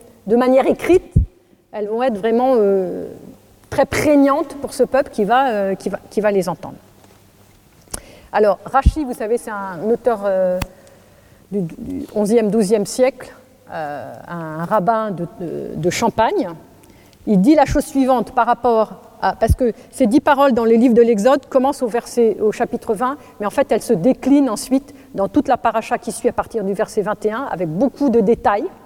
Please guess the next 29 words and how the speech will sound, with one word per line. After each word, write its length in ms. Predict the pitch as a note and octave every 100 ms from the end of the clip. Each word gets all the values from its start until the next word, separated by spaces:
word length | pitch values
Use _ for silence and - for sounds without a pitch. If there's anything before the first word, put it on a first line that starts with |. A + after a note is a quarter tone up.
| - - - - -
Et 120 | A#3
au 100 | A#3+
chapitre 500 | - C#4+ - C#4 A3+
vingt-quatre, 640 | G3 A#3 - A3+ C#4 - - _ _ _ _ _ _ G3
euh, 580 | G3 F#3+ F#3 F3+ F3+ E3 -
quand 200 | C#4+ C#4+
il 100 | B3+
commente, 460 | C#4+ A#3+ C#4 - - -
Rachi, 460 | F#3 A3 - C4+ C#4
il 140 | G#3+
dit, 280 | F3+ G#3 - - - _ _ - - -
euh, 160 | G3 F#3+
le 140 | A3+
verset 640 | C4 C#4+ - D4 D#4 A#3+ - - - - - -
Exode 440 | A3+ F#3+ A3+ A#3+ F3+
vingt-quatre, 480 | G#3+ G#3 A3 D#3
douze 340 | E3 C#4+ F4 C#4+
dit 160 | F3+ C4
la 100 | B3
chose 220 | - C4+
suivante : « 420 | - A3 F3+ D#3 - - - G3+
Monte 420 | A#3 E4 F#4 -
vers 240 | G#3+ C4+
moi 260 | C4 C#4 D4
sur 160 | C4+
la 120 | A#3+ A#3
montagne 480 | A3+ A#3 G3 D#3 - - - _ _ _ -
et 100 | G#3
reste-y. 580 | C4+ - A#3+ F3+ E3